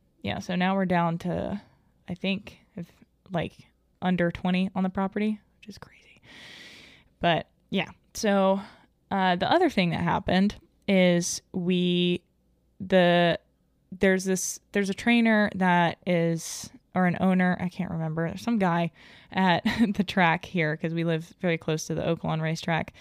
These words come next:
that has thoroughbreds and races them. And he has Sonny as the, the rehome contact. And he, he's the one that, uh, had Locke,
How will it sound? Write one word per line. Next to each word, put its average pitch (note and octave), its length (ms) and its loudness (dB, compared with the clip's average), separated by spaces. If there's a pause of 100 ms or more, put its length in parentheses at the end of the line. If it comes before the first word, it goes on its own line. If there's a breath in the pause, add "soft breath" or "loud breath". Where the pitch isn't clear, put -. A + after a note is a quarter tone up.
(280 loud breath)
that F3 180 0
has E3 460 0
thoroughbreds D#3+ 720 0
and D#3+ 340 0
races D#3+ 380 -2
them. D#3+ 360 -2 (840)
And E3+ 500 -2 (200)
he F3+ 180 0
has E3 240 0
Sonny E3+ 300 0
as D#3+ 200 -4
the, E3+ 380 -2 (320 soft breath)
the F#3 80 0
rehome F3 640 2 (180)
contact. F#3 720 2 (400 loud breath)
And E3+ 640 2
he, F3 500 0
he's G#3 220 0
the A3+ 80 2
one G#3+ 140 4
that, F3+ 360 4 (480)
uh, E3+ 280 2
had E3 280 0
Locke, F3 460 2